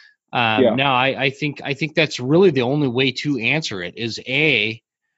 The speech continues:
Speaker 1: um, it, it does, it does suck, but B, there's only so many days in September, you know?
Speaker 2: Yep. And, and yeah. And then coming off of a rain, I love to hunt, especially if you,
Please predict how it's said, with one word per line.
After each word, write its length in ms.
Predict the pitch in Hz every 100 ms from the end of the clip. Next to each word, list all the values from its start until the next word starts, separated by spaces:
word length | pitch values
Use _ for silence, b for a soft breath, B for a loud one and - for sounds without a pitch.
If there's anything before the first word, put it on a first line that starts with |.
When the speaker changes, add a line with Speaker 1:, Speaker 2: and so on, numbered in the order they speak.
| _ _ -
Speaker 1:
um, 460 | 127 123 120 117 117
it, 160 | 135 139
it 220 | 139 117
does, 500 | - 147 165 147 - -
it 140 | 123
does 260 | 139 156 -
suck, 440 | - 185 147 -
but 280 | - 139 104
B, 500 | 147 180 147 120 120 b b b -
there's 160 | 135
only 140 | 151 143
so 200 | - 147
many 180 | 139 117
days 300 | 120 113 107
in 40 |
September, 560 | - 104 - 113 85 - _ _ _ _ -
you 80 | 120
know? 100 | 110
Speaker 2:
Yep. 200 | - 156
And, 160 | 160
and 260 | 165 170 143 - - -
yeah. 160 | 151 127
And 140 | 131
then 80 | 139
coming 240 | 190 202
off 340 | 139 135 160 -
of 160 | 135
a 80 | 123
rain, 380 | 117 120 117 117
I 120 | 113
love 280 | 120 123 120
to 80 | 113
hunt, 180 | 113 104
especially 380 | 107 143 - 147
if 80 |
you, 220 | 135 127